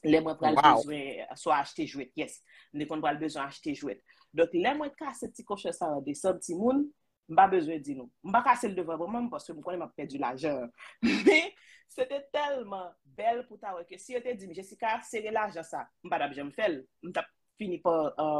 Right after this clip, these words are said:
M ta pral ka m ta prale ladan l, kanmèm g on lè m t ap bezwen achte sirèt frita. M ta pral achte l, men pa bliye youn nan sekwè ti kochon an sèke sa k antre ladan l pa sòti a mwenske w kraze l. Oke, donk ou pa t gen okenn fason pou te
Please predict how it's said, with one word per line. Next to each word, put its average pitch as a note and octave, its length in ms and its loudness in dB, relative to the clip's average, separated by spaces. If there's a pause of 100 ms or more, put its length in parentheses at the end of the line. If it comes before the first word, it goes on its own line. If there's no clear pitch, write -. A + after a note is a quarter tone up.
(640)
M D#3 80 -6
ta F3 80 6
pral F3 240 4
ka G3 160 4
m E3+ 120 -12
ta E3+ 120 -2
prale E3 240 -2
ladan D3+ 320 -2
l, - 40 -20
kanmèm E3 420 0 (100)
g D#3+ 80 -8
on D#3+ 120 -4
lè D3+ 100 -4
m D3 60 -6
t D#3 40 -4
ap D3 120 -8
bezwen E3 260 -4
achte - 180 -14
sirèt D3 480 -8
frita. D#3 320 2
M C#3 60 -10
ta D3 100 2
pral D3+ 160 8
achte G3 220 0
l, - 80 -2 (260)
men E3 80 2
pa G3 160 8
bliye A3 300 -2
youn F#3 260 -6
nan G3 80 -10
sekwè G3 280 -8
ti - 120 -20
kochon D#3+ 300 -6
an - 60 -12
sèke F3+ 340 -4 (340)
sa - 240 -2
k F#3 140 -2
antre E3+ 160 -2
ladan D#3+ 260 0
l - 40 -8
pa C#3+ 120 0
sòti F3+ 400 -6
a E3+ 160 2
mwenske E3+ 240 -4
w C#3 80 -6
kraze D3+ 400 0
l. B2 80 -2 (1400)
Oke, F#3+ 300 -4 (180)
donk G3 200 2
ou A2+ 120 2
pa D3 160 12
t G3 80 -8
gen A#3 140 0
okenn G3 220 -4 (160)
fason G#3 420 2 (180)
pou F#3+ 120 -12
te E3 180 -4